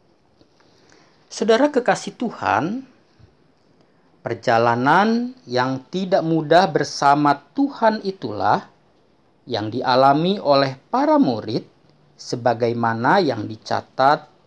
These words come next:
dalam Injil Lukas yang kita baca. Mereka sedang mentaati perintah Tuhan agar bertolak ke seberang danau Galilea.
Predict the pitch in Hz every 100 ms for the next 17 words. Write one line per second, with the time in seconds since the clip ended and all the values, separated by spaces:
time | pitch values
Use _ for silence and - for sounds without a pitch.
0 | _ _ _ 110 107 104 113 117 104 110
1 | 110 175 - 165 165 - - - _ -
2 | 127 113 113 - 135 - 101 104 92 _
3 | - - _ _ _ _ _ _ _ _
4 | _ _ _ _ _ _ _ _ _ _
5 | 107 104 101 _ 131 139 190 220 - _
6 | _ _ - 170 139 247 160 120 117 117
7 | - 117 - - 139 - 135 180 240 -
8 | - - 107 - 107 92 - _ _ _
9 | _ _ _ _ _ - 101 104 104 107
10 | 113 - 135 139 143 160 170 _ 123 -
11 | 110 110 110 107 104 104 101 101 107 98
12 | 92 - _ - 107 95 95 95 90 87